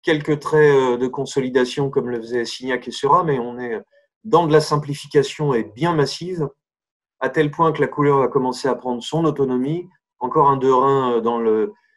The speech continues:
les bateaux dans le port de Collioure, puisque c'est Pointillé, euh,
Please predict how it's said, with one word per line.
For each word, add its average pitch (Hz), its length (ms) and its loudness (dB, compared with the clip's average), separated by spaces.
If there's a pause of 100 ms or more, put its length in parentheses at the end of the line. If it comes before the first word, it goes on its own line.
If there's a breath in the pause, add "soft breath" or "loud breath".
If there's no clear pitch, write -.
les 107 100 -6
bateaux 120 280 0
dans 120 120 0
le 104 80 -4
port 117 160 -2
de 113 80 -6
Collioure, 139 600 0 (880)
puisque 113 500 -4
c'est 135 180 -4
Pointillé, 139 640 0
euh, 110 140 2